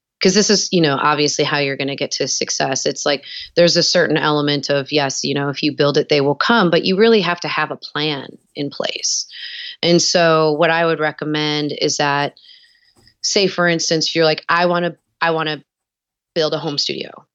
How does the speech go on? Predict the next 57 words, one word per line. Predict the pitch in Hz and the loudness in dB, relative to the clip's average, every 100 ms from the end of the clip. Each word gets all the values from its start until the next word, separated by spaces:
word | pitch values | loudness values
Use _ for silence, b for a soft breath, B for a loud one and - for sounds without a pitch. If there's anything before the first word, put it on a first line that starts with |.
| - | -4
right? | 147 165 - _ | -2 -2 -4 _
So | - 156 147 147 | -2 0 2 0
that's | 143 151 - | 0 -2 -2
what | - | -4
you | 156 | -4
wanna | 147 160 | -2 0
do. | 214 | 2
"I | 143 | 2
wanna | 143 143 | 0 0
be | 147 | 0
an | 147 | 0
audio | 147 143 143 | 0 0 0
engineer." | 139 139 135 | -2 -4 -4
You're | 139 | -2
like, | 143 147 | -2 0
"Okay, | - - 147 | 0 2 0
well, | 143 160 | 2 2
what | 165 226 | 4 4
is | 254 | 4
it | 240 | 2
gonna | 208 185 | 0 -2
take? | - 156 - | 0 -2 0
Like, | 156 151 | -4 -2
what's | 160 208 233 - | 0 2 2 0
the | 277 262 | 2 2
investment | 214 165 147 - - 143 | 2 0 -2 -4 -4 -4
it's | 143 | -4
gonna | - 147 147 | -4 -4 -2
take | - 131 | -2 -4
for | - 143 | -4 -4
me | 139 135 | -2 -2
to | 143 | -2
get | 143 - | -2 -2
started?" | - - - - - - B B B B B B B | -2 -2 -2 -4 -8 -14 B B B B B B B
And | 170 180 | 2 4
then, | 170 165 | 4 2
so | - | 2
that's | 170 175 - | 2 0 0
the | 165 | -2
first | - 151 - | 0 0 0
thing. | - 131 | -4 -8
Okay, | 139 131 131 | -6 -4 -2
so | - 151 | -2 2
what | 180 | 4
do | 202 | 6
I | 208 | 6
already | 196 175 | 4 2
have? | 151 139 | 0 -2
What | 143 | 0
do | 160 | 0
I | 165 | 0
need | 160 151 | 0 -2
to | |
get | 143 147 143 - | -4 -2 -2 -4
to | - | -6
be | 147 143 143 139 139 143 b _ - | -2 0 2 0 -2 -4 b _ -4
competitive? | - 160 170 147 135 - | -2 0 0 0 -2 -6